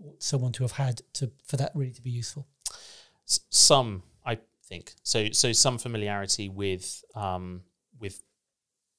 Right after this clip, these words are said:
Speaker 2: certain Christian doctrines like the Incarnation and the Trinity, um, in order to really understand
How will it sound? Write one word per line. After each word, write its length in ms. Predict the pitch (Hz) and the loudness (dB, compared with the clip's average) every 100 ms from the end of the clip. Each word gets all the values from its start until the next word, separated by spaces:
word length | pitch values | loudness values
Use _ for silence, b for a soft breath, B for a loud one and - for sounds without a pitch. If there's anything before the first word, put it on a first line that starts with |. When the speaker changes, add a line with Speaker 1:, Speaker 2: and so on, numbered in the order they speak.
| - | -6
Speaker 2:
certain 380 | - 117 104 98 | -2 0 -2 -6
Christian 280 | 107 104 | -8 -6
doctrines 460 | 95 95 - 98 92 | -6 -8 -8 -10 -8
like 320 | 104 101 - | -6 -6 -8
the 120 | 101 | -12
Incarnation 600 | 95 90 98 95 95 - | -10 -8 -8 -8 -8 -8
and 120 | 92 92 | -8 -10
the 60 | |
Trinity, 580 | - 101 95 - - 107 b b b b b | -10 -10 -8 -8 -8 -16 b b b b b
um, 460 | 101 95 95 92 - _ _ - | -2 -2 -6 -12 -14 _ _ -8
in 120 | 117 | -4
order 200 | 104 98 | -4 -4
to 140 | - | -6
really 220 | 107 101 95 | -6 -6 -6
understand 880 | 90 - - 104 95 90 - - | 0 0 0 -2 -4 -4 -4 -6